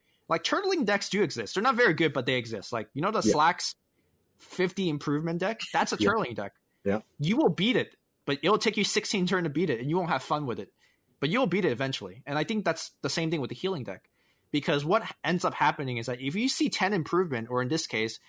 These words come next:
Speaker 1: if you see a hundred H P on another lane, you're like, "Okay,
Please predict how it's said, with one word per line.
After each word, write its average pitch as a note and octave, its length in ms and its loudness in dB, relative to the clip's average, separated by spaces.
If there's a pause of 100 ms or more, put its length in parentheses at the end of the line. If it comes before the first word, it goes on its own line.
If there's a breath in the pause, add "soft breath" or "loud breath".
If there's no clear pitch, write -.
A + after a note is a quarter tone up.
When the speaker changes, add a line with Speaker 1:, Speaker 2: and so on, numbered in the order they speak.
(120 soft breath)
Speaker 1:
if - 140 -6
you D#3+ 180 2
see G3 180 0
a D#3 40 2
hundred E3+ 340 0
H C3+ 200 -4
P - 80 -8
on B2 80 -6
another A#2 220 -6
lane, C#3 340 -4 (720)
you're D3+ 80 -2
like, D#3+ 180 0 (100)
"Okay, G#3+ 440 2